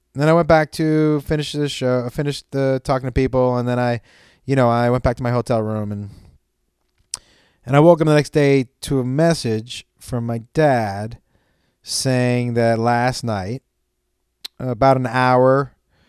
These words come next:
before I had seen that old woman, my Nana died. Um, and that was an amazing thing for me.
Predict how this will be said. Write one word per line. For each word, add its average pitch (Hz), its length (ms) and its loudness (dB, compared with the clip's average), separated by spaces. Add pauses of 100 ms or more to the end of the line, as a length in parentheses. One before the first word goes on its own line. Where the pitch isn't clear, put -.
(340)
before 113 760 0
I 107 140 -6
had 110 180 -8
seen 123 360 -4
that 110 220 -2
old 107 200 -4
woman, 104 420 -6 (400)
my 135 200 -6
Nana 170 280 -6
died. - 300 -16 (1300)
Um, 123 460 -2 (960)
and 127 640 -2 (800)
that 143 100 0
was 143 180 2
an 147 80 2
amazing 139 580 0
thing 143 240 -2
for 110 120 -10
me. 92 400 -8